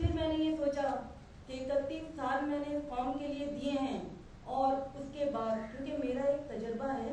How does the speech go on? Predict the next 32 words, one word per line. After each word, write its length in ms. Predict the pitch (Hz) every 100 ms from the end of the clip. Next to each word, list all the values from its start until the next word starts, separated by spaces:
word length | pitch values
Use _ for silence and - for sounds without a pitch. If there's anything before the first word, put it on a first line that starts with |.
| 320
میرا 120 | 302
ایکسپیرینس 580 | 269 240 247 269 285 285
ہے 80 | 277
اس 80 | 277 247
قوم 260 | 226 240 247
کو 80 | 285 269
چلانے 460 | 208 214 233 269
کا، 300 | 226 226 - - - - - -
خواتین 540 | 240 240 254 262 311 311
کو 100 | -
دیکھنے 320 | 262 262 277 269
کا، 360 | 240 285 302 - - - -
بہت 200 | 247 339
ساری 240 | 339 320 311 294
چیزیں 180 | 294 311
میرا 240 | 294 294
تجربہ 440 | 294 247 247 254 247
ہے، 100 | 247
اور 180 | 240 233
میں 160 | 240
یہ 80 | 247
سمجھتی 480 | 285 233 226 233 247
ہوں 180 | 254 285
کہ 60 | 294
میں 260 | 254 240 254
اپنے 360 | 277 277 269
تجربے 400 | 254 240 233 - 247
کو 80 |
اگر 200 | - 233
استعمال 420 | 233 233 214 214 214
کروں 300 | 220 202 214
گی 140 | 277